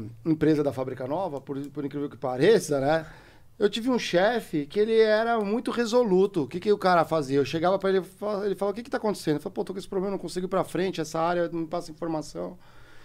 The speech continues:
Eu preciso de uma ajuda na hora." Não era assim, tipo, "Não, anota aqui no papel e depois faz." Era na hora, ele abria o computador, mandava um e-mail, tentava desenrolar comigo.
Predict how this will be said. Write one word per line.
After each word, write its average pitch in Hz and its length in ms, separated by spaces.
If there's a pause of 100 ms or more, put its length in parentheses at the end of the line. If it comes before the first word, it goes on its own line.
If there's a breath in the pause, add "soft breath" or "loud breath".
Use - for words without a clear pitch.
(240 soft breath)
Eu 143 60
preciso 165 140
de 190 40
uma 190 60
ajuda 170 180
na 226 260
hora." 214 680
Não 147 140
era 202 100
assim, 151 300
tipo, 117 240
"Não, 185 160
anota 156 400
aqui 147 140
no 151 100
papel 156 400
e 151 40
depois 151 280
faz." 131 240
Era 135 160
na 180 300
hora, 180 500 (320 soft breath)
ele 147 140
abria 151 240
o - 20
computador, 147 640
mandava 151 400
um 147 60
e-mail, 143 320
tentava 156 360
desenrolar 147 440
comigo. 131 440